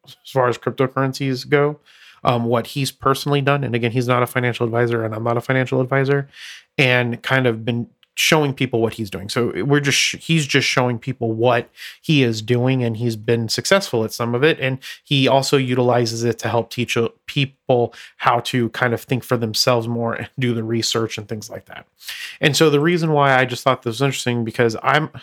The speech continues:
a fan of cryptocurrency, um, not to the extent that, say, other people are or that John is. Uh, and so when I look at this MarketWatch article, it says, "Here's how Bitcoin could soon be worth a hundred and forty-six thousand dollars,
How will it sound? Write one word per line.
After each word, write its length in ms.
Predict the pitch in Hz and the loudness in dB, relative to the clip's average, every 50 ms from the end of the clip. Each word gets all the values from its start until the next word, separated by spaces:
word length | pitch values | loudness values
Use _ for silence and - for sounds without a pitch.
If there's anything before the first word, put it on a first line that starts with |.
| _ _ | _ _
a 80 | - 113 | -6 -6
fan 280 | - - 135 127 120 | -2 0 0 0 0
of 160 | 117 117 - _ | -2 -6 -4 _
cryptocurrency, 840 | 127 113 - 123 113 110 - 131 127 135 139 135 - 156 151 156 147 _ _ - - - - _ - | -6 -2 0 0 0 0 0 0 0 0 0 -2 -2 -2 -4 -4 -6 _ _ -20 -20 -20 -20 _ 0
um, 360 | 123 120 120 117 110 110 107 - | 2 2 2 2 0 -2 -6 -6
not 300 | 127 127 131 131 131 131 - | -2 0 2 2 0 -2 -4
to 80 | 135 | -2
the 120 | 131 123 120 | 0 0 0
extent 520 | 110 - - - - - 127 120 120 - | -2 -4 -8 -8 -2 -2 -2 -2 -4 -4
that, 260 | 113 113 113 113 - | -4 -2 -2 -2 -2
say, 420 | - - - 123 117 113 117 117 - | -4 -4 -2 0 0 2 2 2 2
other 220 | - 120 123 123 | 2 2 2 0
people 320 | 123 - 131 127 - 127 | 0 -4 -2 0 2 4
are 220 | 127 127 120 117 110 | 4 4 4 4 4
or 120 | 104 113 107 | 2 0 0
that 100 | 104 95 | -2 -2
John 300 | 110 131 127 135 131 139 | 0 0 0 2 2 0
is. 200 | 135 131 127 - _ - - - - _ _ | -2 -2 -4 -8 _ -20 -20 -20 -20 _ _
Uh, 380 | - 120 117 117 113 110 110 - - | 0 2 2 2 2 0 -2 -4 -6
and 320 | - 104 78 113 131 123 | -6 -4 -2 -2 0 0
so 340 | - - 147 135 135 131 123 | 2 2 4 4 4 4 2
when 420 | 117 - 117 131 139 139 127 127 - | 0 -2 -2 0 0 2 0 0 0
I 140 | - 139 131 | 2 2 2
look 260 | 127 143 156 151 - | 4 2 2 2 0
at 140 | 156 147 - | -4 0 0
this 320 | 135 127 123 117 - - | 2 2 2 0 -2 -2
MarketWatch 800 | 127 123 131 135 131 - 131 - 123 123 120 113 - - - - - _ _ _ _ _ _ _ _ _ _ _ _ _ _ _ _ _ _ - - | 0 2 2 2 2 0 0 2 2 2 2 2 0 -4 -10 -10 -12 _ _ _ _ _ _ _ _ _ _ _ _ _ _ _ _ _ _ 0 4
article, 500 | 156 143 135 131 - 131 123 117 120 117 | 4 4 4 4 2 2 4 4 2 2
it 100 | 117 - | 0 0
says, 320 | - 131 120 113 - - | 2 2 0 0 -2 0
"Here's 240 | - 156 165 156 - | 2 2 2 2 4
how 140 | 160 151 139 | 2 2 4
Bitcoin 420 | 120 131 131 - - 131 127 120 | 2 0 -2 0 -2 -2 -2 -2
could 140 | - 123 - | -2 -6 -4
soon 180 | - - 135 | -2 -2 0
be 120 | 131 127 123 | 0 0 0
worth 300 | 117 120 120 120 120 - | 2 2 2 0 0 -6
a 40 | - | -12
hundred 400 | - _ 143 131 127 131 123 123 | -4 _ 0 2 2 0 0 0
and 160 | 117 110 - | -4 -6 -10
forty-six 640 | _ - 143 139 135 131 127 - - - 131 - - | _ 0 2 2 2 0 -2 -2 -2 -4 -4 -4 -6
thousand 640 | - - - 127 120 113 123 127 120 120 120 123 117 | -10 -2 0 0 2 2 2 2 0 -2 -4 -2 0
dollars, 500 | 120 117 117 113 113 110 113 117 - | 0 2 2 0 0 -2 -4 -4 -6